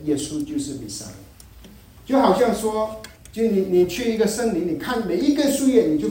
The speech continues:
翻开来看，但是你根本不知道那个整个森林是什么样子的。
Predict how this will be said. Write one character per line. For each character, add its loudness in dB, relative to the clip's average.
翻 -4
开 -6
来 -6
看， -14
但 -4
是 -2
你 0
根 2
本 2
不 -6
知 -6
道 0
那 -2
个 -2
整 -6
个 -2
森 -4
林 -6
是 -8
什 -12
么 -12
样 -10
子 -18
的。 -20